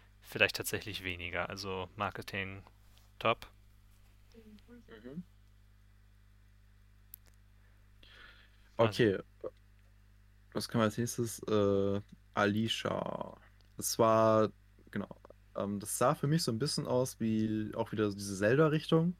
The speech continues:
Speaker 1: Mhm, vom
Speaker 2: M-,
Speaker 1: Artstyle her auf jeden
Speaker 2: vom
Speaker 1: Fall, ja.
Speaker 2: Artstyle her,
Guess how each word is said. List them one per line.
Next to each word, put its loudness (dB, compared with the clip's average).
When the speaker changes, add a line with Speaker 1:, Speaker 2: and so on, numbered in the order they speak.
Speaker 1:
Mhm, -10
vom -6
Speaker 2:
M-, 0
Speaker 1:
Artstyle -2
her 0
auf -10
jeden -10
Speaker 2:
vom 8
Speaker 1:
Fall, 0
ja. -4
Speaker 2:
Artstyle 2
her, -2